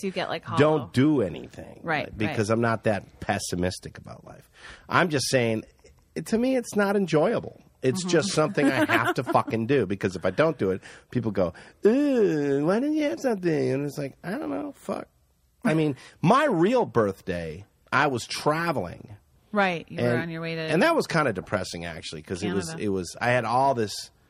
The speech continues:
Speaker 2: build up. You know, I had a huge party on my, on the sixth. My real birthday was the eighth.
Speaker 1: Right.
Speaker 2: And I was in the middle of Canada, and I actually had it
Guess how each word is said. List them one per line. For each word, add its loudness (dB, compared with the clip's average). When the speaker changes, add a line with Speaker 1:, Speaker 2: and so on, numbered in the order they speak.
Speaker 2:
build 4
up. -4
You -4
know, -6
I -4
had 0
a 0
huge -2
party -4
on -8
my, -8
on -6
the -8
sixth. -2
My -6
real 0
birthday -6
was -8
the -20
eighth. -4
Speaker 1:
Right. -4
Speaker 2:
And 0
I 2
was 2
in 0
the 4
middle 2
of -4
Canada, 0
and -4
I -2
actually -2
had -2
it -4